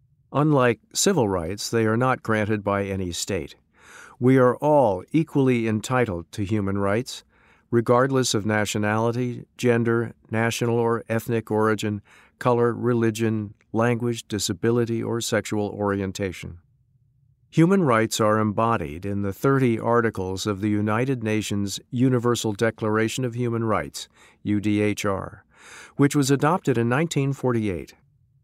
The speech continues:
It has become the standard for basic equality and human dignity. Fundamental human rights include everything from the right to life and freedom of movement to the rights to food and water, education,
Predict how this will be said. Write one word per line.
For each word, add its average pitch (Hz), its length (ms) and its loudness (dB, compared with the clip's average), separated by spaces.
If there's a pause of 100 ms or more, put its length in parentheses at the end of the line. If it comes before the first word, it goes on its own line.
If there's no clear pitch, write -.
(320)
It 147 120 4
has 156 220 4
become 165 420 2
the 127 80 0
standard 110 580 0
for 101 140 -2
basic 127 460 0
equality 120 640 0
and 120 160 -4
human 113 360 0
dignity. 95 540 -6 (800)
Fundamental 139 680 4
human 113 360 2
rights 104 440 -2
include 110 440 0
everything 117 600 -2
from 113 180 -4
the 113 100 -2
right 127 260 0
to 139 120 -2
life 120 420 0
and 104 180 -2
freedom 127 400 0
of 104 120 0
movement 117 480 -2 (500)
to 156 100 2
the 151 120 2
rights 175 360 2
to 165 140 0
food 175 360 2
and 147 160 4
water, 147 400 2 (240)
education, 123 800 -2